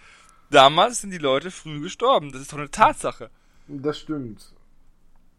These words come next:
Speaker 2: Per se ist es ja auch nicht falsch, was du sagst, aber der Vergleich ist wieder sehr geschmacklos.
Speaker 1: Ich
Speaker 2: Ähm, ja, gut.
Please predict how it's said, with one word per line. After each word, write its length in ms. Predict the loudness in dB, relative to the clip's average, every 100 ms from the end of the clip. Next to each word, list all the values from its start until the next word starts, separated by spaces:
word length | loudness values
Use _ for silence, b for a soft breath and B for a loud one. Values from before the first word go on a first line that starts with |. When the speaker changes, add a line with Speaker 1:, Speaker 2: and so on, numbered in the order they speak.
| _ _ _ _
Speaker 2:
Per 160 | -10 -8
se 220 | -4 -4
ist 260 | -2 -4 -8
es 140 | -6
ja 100 | -4
auch 180 | -4 -6
nicht 120 | -14
falsch, 400 | -8 -4 -4 -6
was 200 | -14 -16
du 40 | -18
sagst, 360 | -14 -12 -14
aber 80 | -16
der 100 | -16
Vergleich 420 | -16 -10 -6 -6
ist 160 | -8 -18
wieder 160 | -14 -14
sehr 260 | -10 -10
geschmacklos. 920 | -10 -14 -18 -20 -20 -20 -10 -8 -8 -14
Speaker 1:
Ich 400 | -12 -10 -12 -16 B B B -4
Speaker 2:
Ähm, 460 | 2 2 2 -4 -16 _ _ _ _ _ _ _
ja, 360 | 2 2 2 -4 _ _ _ _ _ _ _
gut. 360 | -6 -6 -8